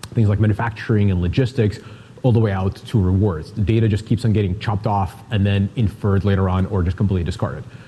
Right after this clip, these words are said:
So the idea for Affirm has always been this notion of connecting all the financial dots by preserving the data from the very beginning when the consumer has <clears throat> intent that's forming in their head, all the way out to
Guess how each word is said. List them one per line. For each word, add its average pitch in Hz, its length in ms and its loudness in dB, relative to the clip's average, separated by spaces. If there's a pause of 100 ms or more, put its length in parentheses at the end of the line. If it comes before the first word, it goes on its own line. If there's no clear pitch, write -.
(140)
So - 100 -2
the 110 140 4
idea 127 280 4
for 135 140 -2
Affirm 127 200 0
has 107 120 2
always 117 280 4
been 107 160 4
this 101 160 0
notion 107 340 2
of 92 180 0 (420)
connecting 117 440 0 (120)
all 131 180 4
the 123 100 2
financial 107 480 0
dots 92 460 -2
by 104 180 0
preserving 110 500 2
the 95 60 2
data 92 460 2
from 98 180 2
the 98 80 2
very 104 320 4
beginning 101 540 2
when 95 80 -2
the 90 80 -2
consumer 104 340 0
has 92 300 0 (200)
<clears throat> - 40 -12
intent 107 380 0
that's 98 140 -2
forming 98 280 0
in 87 80 0
their 80 80 -2
head, 175 320 0 (480)
all 123 100 4
the 120 80 4
way 113 140 2
out 101 240 2
to 98 440 2